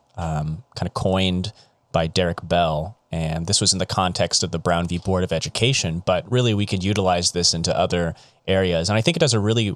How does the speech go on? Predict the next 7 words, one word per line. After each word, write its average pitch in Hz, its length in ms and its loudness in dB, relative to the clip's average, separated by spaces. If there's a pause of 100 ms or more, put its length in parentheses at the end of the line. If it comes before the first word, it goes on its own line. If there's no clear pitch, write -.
(840)
superb 120 580 2
job 87 440 2
of 80 280 -4 (520)
examining 104 840 2 (920)
the 101 240 2
interests - 580 2
of 90 540 2